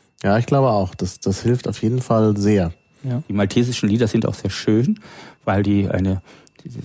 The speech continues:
Speaker 3: ja, sagen wir so, arabisch gesungen hört man sonst immer auch mit entsprechenden Melodien, die wir so mit dem arabisch, äh, orientalischen verbinden, die so ein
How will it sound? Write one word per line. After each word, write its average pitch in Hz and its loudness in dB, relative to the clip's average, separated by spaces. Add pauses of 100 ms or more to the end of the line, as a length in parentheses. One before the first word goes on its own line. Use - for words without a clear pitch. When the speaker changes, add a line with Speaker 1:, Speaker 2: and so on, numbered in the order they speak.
(600)
Speaker 3:
ja, 107 2 (120)
sagen 104 0
wir 104 2
so, 113 2
arabisch 104 2
gesungen 123 2
hört 110 2
man 107 0
sonst 104 -2
immer - 0
auch - -2
mit 101 -2 (280)
entsprechenden 101 -2 (200)
Melodien, 98 2
die 110 4
wir 95 0
so 98 0
mit 85 -2
dem 87 -2
arabisch, 85 -2
äh, 85 -4 (460)
orientalischen 92 0
verbinden, 95 0
die 92 0
so 92 -2
ein 90 -6